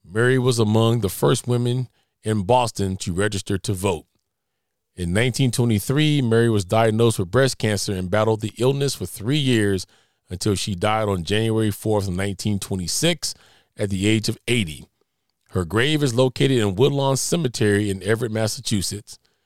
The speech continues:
In nineteen sixty-eight, Helen Sullivan Miller, a recipient of the Mary E. Mahoney Medal, spearheaded a drive to establish a proper monument. All right, guys, what I love about this story is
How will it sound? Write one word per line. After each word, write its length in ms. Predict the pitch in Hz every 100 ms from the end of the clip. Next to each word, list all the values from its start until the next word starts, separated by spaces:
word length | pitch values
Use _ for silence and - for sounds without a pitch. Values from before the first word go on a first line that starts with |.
| _ _ _
In 160 | - 82
nineteen 320 | 104 127 131
sixty-eight, 520 | - 135 - 127 131
Helen 400 | 101 117 131 139
Sullivan 480 | 131 - 131 135 143
Miller, 420 | 107 101 101 107 - -
a 60 |
recipient 640 | 95 87 - 147 - 120 120 -
of 160 | 92
the 80 | 90
Mary 440 | 90 113 123 127 - -
E. 180 | 156
Mahoney 520 | 170 165 127 127 135 127
Medal, 480 | 131 127 90 92 - _ _ _ _
spearheaded 640 | - - 123 131 131 135 131
a 60 |
drive 560 | 113 107 107 107 104 107
to 140 | -
establish 580 | 92 - 110 110 113 110 -
a 120 | 87
proper 560 | - - 120 123 123 123 _ _ _ _ _
monument. 640 | 90 104 104 92 85 82 - _ _ _ _ _ _ _ _ _ _ _
All 120 | 135 170
right, 120 | 175
guys, 340 | 180 175 180 -
what 220 | 120 170
I 80 | 190
love 260 | 170 185
about 140 | 170 156
this 160 | 156
story 400 | - 160 151 147
is 680 | 135 151 139 101 78 - -